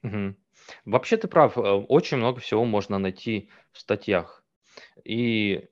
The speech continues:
особенно это касается уже разработанной мейнстримной, да, парадигмы, там, какой-нибудь О О П-шечкой, оперативное программирование. Для Ф П тоже м-, много чего можно найти. Ну, половина Хаскиных, например, статей, это не статьи вовсе, это пейперы.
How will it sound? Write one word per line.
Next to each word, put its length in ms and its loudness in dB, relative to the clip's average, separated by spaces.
особенно 440 -4
это 140 -6
касается 400 -2
уже 320 0
разработанной 800 -2
мейнстримной, 880 -6
да, 380 -4
парадигмы, 600 0
там, 140 -20
какой-нибудь 360 -8
О 100 0
О 40 -4
П-шечкой, 540 -6
оперативное 460 -6
программирование. 560 -6
Для 160 0
Ф 80 -8
П 120 2
тоже 280 0
м-, 60 -2
много 520 0
чего 180 -6
можно 320 -4
найти. 460 -4
Ну, 80 -2
половина 420 2
Хаскиных, 520 -4
например, 440 -6
статей, 440 -2
это 200 -6
не 100 -4
статьи 380 -6
вовсе, 320 -2
это 140 -6
пейперы. 640 -2